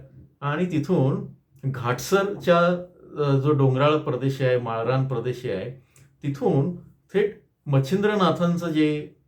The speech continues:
अ, जागृत स-, समाधी स्थळ आहे, बडे बाबा त्याला जे म्हणतात,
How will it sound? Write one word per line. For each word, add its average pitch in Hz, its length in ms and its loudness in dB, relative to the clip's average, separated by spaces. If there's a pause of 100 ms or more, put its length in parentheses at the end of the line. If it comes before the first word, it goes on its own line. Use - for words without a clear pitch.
(200)
अ, 131 500 4
जागृत 127 360 0
स-, 139 440 2
समाधी 123 460 -4
स्थळ 123 320 0
आहे, 117 300 -4
बडे 117 300 -2
बाबा 117 280 2 (280)
त्याला 107 200 -6
जे 113 120 -8
म्हणतात, 113 460 -6